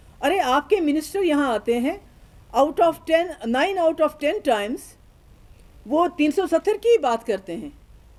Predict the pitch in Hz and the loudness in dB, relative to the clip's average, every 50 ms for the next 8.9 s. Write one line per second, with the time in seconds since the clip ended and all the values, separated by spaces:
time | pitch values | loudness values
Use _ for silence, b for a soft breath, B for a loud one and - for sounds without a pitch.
0 | - - 440 403 349 370 392 466 453 - 359 381 403 427 427 453 480 440 330 269 | -10 -6 -4 -2 0 2 2 2 2 2 -2 -4 -4 -4 -4 -2 -2 0 0 0
1 | 247 247 311 302 269 277 320 339 349 415 392 330 269 330 320 381 440 494 - 294 | 0 0 0 -2 0 -2 -2 -2 0 -2 -2 -2 -2 -4 -2 -2 -2 -2 -2 -2
2 | 262 277 - - 302 262 277 269 269 320 262 240 262 277 B B B B B B | -2 -2 -2 -2 -2 0 0 0 0 0 -2 -2 -2 -4 B B B B B B
3 | - 339 - 320 339 370 381 392 427 392 - 330 302 359 320 - - 294 - 403 | -4 -4 -2 0 -2 0 0 0 0 2 2 0 0 0 -4 -6 -6 -8 -4 -4
4 | 381 415 381 320 277 262 269 262 262 247 254 269 285 294 330 330 B B 285 339 | -2 0 0 -2 0 2 2 2 2 0 -4 -6 -6 -8 -12 -18 B B -4 -2
5 | 339 294 277 285 277 403 403 392 - 403 392 339 262 226 220 226 226 214 262 285 | 0 0 0 0 0 -2 -4 -2 -2 -2 0 0 0 0 0 0 0 -2 -2 -4
6 | 269 B B B B B 392 349 311 302 339 403 403 415 427 427 440 440 427 427 | -6 B B B B B -4 0 2 4 4 4 4 4 2 4 2 2 0 0
7 | 415 311 247 247 262 302 - 392 415 392 330 294 311 339 381 403 392 403 381 381 | -2 -2 -2 -2 -2 0 0 0 0 0 0 0 -2 0 -2 -2 0 0 0 0
8 | - 392 370 403 403 403 - - 392 381 - - 392 403 415 403 370 349 | 0 0 0 0 0 -2 -2 -2 -2 0 0 -2 -6 -6 -6 -4 -4 -6